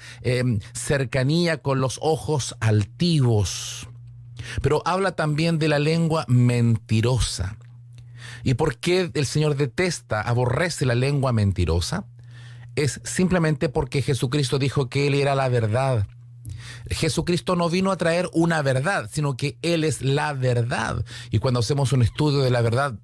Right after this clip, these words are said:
vemos que, que, que Dios Padre es la verdad, el Hijo es la verdad, que el Espíritu Santo es la verdad,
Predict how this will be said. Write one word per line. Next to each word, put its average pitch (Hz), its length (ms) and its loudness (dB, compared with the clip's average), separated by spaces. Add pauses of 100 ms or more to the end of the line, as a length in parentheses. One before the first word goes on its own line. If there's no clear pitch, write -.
vemos 120 420 0
que, - 260 -2 (380)
que, 104 320 2 (280)
que 104 140 2
Dios 117 220 2
Padre 139 680 0
es 127 160 -2
la 113 100 4
verdad, 104 380 0
el 117 180 2
Hijo 143 220 0
es 117 120 0
la 113 100 2
verdad, 113 360 0
que 113 200 -2
el 110 60 2
Espíritu 110 380 0
Santo 127 320 0
es 107 100 0
la 120 140 2
verdad, 110 380 0